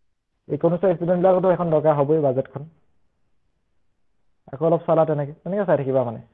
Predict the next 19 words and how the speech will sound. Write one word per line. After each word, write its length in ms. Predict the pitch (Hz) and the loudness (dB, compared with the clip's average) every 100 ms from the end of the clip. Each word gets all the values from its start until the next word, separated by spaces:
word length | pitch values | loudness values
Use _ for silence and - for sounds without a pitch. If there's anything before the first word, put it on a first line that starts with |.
| _ _ - | _ _ -4
চোৱা 80 | |
বস্তু 160 | 160 165 | -2 0
একো 160 | 175 240 | -2 0
নহয়, 180 | 175 139 | 0 2
পাঁচ 180 | 160 170 | 0 0
মিনিট, 160 | 196 | -4
দহ 120 | 196 | -4
মিনিট 200 | 196 196 | -2 -2
ইউজ 160 | 190 180 | 0 -2
কৰি 120 | - | -4
থাকিলে 180 | 185 185 | -4 -4
একো, 160 | 175 156 | -4 -6
একো 160 | 156 165 | -6 -4
নহয়, 200 | 123 127 - | -6 -10 -12
আৰামত 280 | 143 151 160 | -4 -4 -4
চাব 200 | 131 120 | -4 -4
পাৰা। 180 | - - - _ _ _ _ _ _ _ _ _ _ _ _ _ _ _ _ _ _ _ _ _ _ _ _ _ _ _ _ _ _ _ _ - - _ - - - | -6 -12 -20 _ _ _ _ _ _ _ _ _ _ _ _ _ _ _ _ _ _ _ _ _ _ _ _ _ _ _ _ _ _ _ _ -20 -20 _ -16 -14 -4
মোবাইলটোক 520 | 143 160 190 208 233 | 2 4 4 4 2
মানে 220 | 220 226 | 2 0